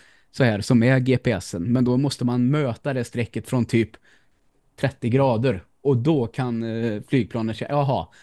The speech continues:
det är det här piloten vill göra." Och så börjar den att följa G P S'en istället. Ehm, och så är det ju på riktigt. Och nu är det så i spelet också. Så liksom ett snäpp högre upp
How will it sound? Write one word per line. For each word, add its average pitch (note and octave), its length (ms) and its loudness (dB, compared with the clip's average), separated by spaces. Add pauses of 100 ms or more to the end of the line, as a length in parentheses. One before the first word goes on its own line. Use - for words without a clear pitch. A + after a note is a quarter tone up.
(160)
det A#2+ 80 0
är B2 60 4
det A#2 100 2
här A#2+ 200 2
piloten A2 460 -2
vill G#2+ 120 -2
göra." F#2 320 -4
Och B2+ 160 -6
så B2 100 0
börjar A2 260 0
den G#2+ 180 -4
att G#2+ 60 -8
följa G#2 280 -2
G G2 140 -2
P G#2+ 160 -8
S'en G#2 240 -8
istället. F2 460 -10 (520)
Ehm, G#2 520 -4 (240)
och B2 140 -4
så D#3+ 180 4
är B2 140 4
det B2+ 60 2
ju D3+ 60 4
på F#3+ 140 0
riktigt. - 400 -8 (200)
Och B2+ 220 -2
nu C#3 160 4
är C3 100 2
det C#3 80 0
så C3+ 180 0
i C3 40 0
spelet B2 360 -4
också. C3+ 260 -4 (520)
Så C3 180 -4
liksom C3 320 0
ett F3+ 180 0
snäpp - 360 -2 (300)
högre A2+ 260 2
upp - 180 -6